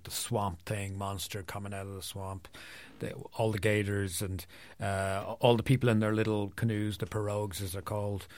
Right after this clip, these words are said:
out on the river, you know, pulling up their crayfish traps and, sorry, traps, and old guys who've just decided to opt out of society, out there wearing camouflage and just living in these huts, and they're rarely seen.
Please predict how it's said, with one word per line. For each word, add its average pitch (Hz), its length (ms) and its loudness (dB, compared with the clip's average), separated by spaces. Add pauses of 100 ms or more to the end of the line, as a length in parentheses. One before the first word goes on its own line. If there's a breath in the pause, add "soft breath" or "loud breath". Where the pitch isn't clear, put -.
(320 loud breath)
out 110 200 2
on 107 120 2
the 101 60 -2
river, 101 460 -2
you 110 100 -4
know, 98 80 0
pulling 107 280 2
up 101 120 -2
their 90 140 -2
crayfish 104 480 -4
traps 95 480 -8
and, 90 160 -6 (240 loud breath)
sorry, 92 240 0
traps, 98 500 0
and 110 300 4
old 123 240 8
guys 104 400 4
who've 104 160 0
just 110 240 -2
decided 104 380 0
to - 160 -6
opt 107 260 2
out 95 360 -4 (380 soft breath)
of 101 140 0
society, 92 720 -6 (560 soft breath)
out 110 220 10
there 101 200 2
wearing 98 280 -4
camouflage 90 720 -6
and 87 140 -8
just - 200 -8
living 98 380 -2
in 92 120 -4
these 92 200 -6
huts, - 480 -4 (440 soft breath)
and 101 180 -4
they're 101 200 2
rarely 104 440 6
seen. 92 560 -6